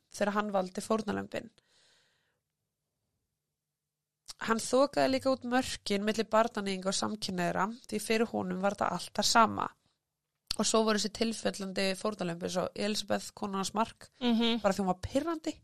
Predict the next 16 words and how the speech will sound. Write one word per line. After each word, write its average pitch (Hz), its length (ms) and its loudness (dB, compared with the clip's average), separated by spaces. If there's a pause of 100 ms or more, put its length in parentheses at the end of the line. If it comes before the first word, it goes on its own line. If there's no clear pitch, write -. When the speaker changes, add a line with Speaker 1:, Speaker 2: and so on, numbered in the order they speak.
Speaker 2:
Já. 214 240 2 (320)
Speaker 1:
Og 190 60 -2
Susan 240 340 4
Allen, 240 440 4 (960)
þú 226 100 4
veist, 214 120 6
Speaker 2:
Ekki 214 100 0
nást 214 200 -4
að, 220 60 2
Speaker 1:
sem 220 100 6
að 214 80 8
Speaker 2:
já. - 60 12
Speaker 1:
elska 226 320 6
hann, 233 100 4
skilurðu. 214 680 0 (840)
Já. 180 260 2